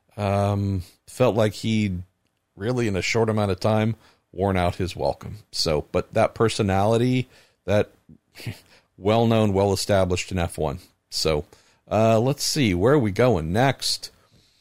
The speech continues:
Kevin DeVries. Holy cow, we got a Kevin DeVries question. The show's getting good. "I heard you mention in various places about,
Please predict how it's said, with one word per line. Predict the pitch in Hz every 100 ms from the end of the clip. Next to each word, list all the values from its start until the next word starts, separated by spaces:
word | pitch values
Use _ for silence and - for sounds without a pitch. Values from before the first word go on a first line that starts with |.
| _ _ _
Kevin | - 233 214 117
DeVries. | 98 135 190 110 82
Holy | - - 107
cow, | - - 78
we | 95
got | 123 76
a |
Kevin | - 104 95
DeVries | 82 78 87 87 -
question. | 95 92 - 104
The | 104
show's | - 101 -
getting | 87 71
good. | 87 82 - - - _ _
"I | 135 143
heard | - 220 254
you | 208
mention | 185 131 123 131 123
in | 123 104
various | 101 131 135
places | - 113 104 - 101 98 -
about, | 104 101 101 -